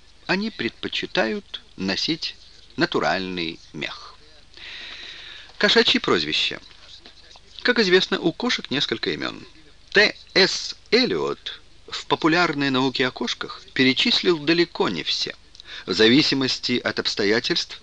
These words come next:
самого обыкновенного кота могут именовать по-разному. Вспомните,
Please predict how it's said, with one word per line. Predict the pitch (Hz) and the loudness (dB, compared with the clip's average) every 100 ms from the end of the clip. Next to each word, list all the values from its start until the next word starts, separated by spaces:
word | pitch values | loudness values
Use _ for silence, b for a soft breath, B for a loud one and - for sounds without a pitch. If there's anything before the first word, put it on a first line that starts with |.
| B B | B B
самого | - 190 175 147 151 | 0 2 4 2 2
обыкновенного | 135 131 - 127 120 104 104 | 0 -2 -4 -2 -2 -2 -4
кота | - - | -4 -6
могут | 175 147 131 - | -4 -4 -4 -4
именовать | 117 107 101 98 101 | -4 -4 -2 -2 -2
по-разному. | - 80 82 78 67 127 | -4 -2 -2 -4 -8 -10
Вспомните, | - - - 92 69 - - | -8 -6 -4 -6 -6 -8 -10